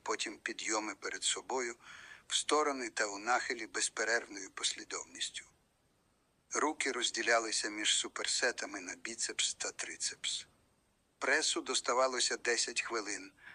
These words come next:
без зайвих слів у кінці тренування, достатньо, щоб тримати їх у тонусі, без перевантаження. Його щотижневий спліт був таким же вимогливим.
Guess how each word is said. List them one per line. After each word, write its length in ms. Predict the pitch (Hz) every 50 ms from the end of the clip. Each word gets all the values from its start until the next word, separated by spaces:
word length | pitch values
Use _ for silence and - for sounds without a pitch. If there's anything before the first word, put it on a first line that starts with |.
| - _ _ _
без 180 | 127 123 110 104
зайвих 480 | - 120 120 120 120 113 107 107 -
слів 320 | - - - 123 131 135 -
у 100 | - 123
кінці 400 | - - 113 107 107 - - 123
тренування, 760 | - - 113 113 117 117 110 110 107 104 101 95 95 95 - - - - - - - _ _ -
достатньо, 600 | 131 123 - - - 110 104 104 - - 113 104
щоб 260 | - - 107 - -
тримати 480 | - - 113 107 110 113 113 - 107
їх 300 | 104 104 107 113 - -
у 60 | 123 -
тонусі, 640 | _ - 117 104 98 92 95 95 - - 104 - - - - - - - _ -
без 260 | 110 101 95 - -
перевантаження. 960 | - - 110 104 107 101 104 98 90 - - - - - - - - - - - _ _ _ _ _ _ _ _ _ _ _ _ _ _ _ _ _ _ _ _ -
Його 500 | - 131 127 - 170 202 208 202 - -
щотижневий 800 | - - - - 135 - - 131 - - 147 147 131 120 113 107
спліт 460 | - - - - 139 165 175 - -
був 320 | - - 127 131 131 123 -
таким 460 | - 127 110 - - 151 147 139 123
же 120 | - 127
вимогливим. 720 | 117 120 123 123 120 107 90 - 98 101 98 95 98 98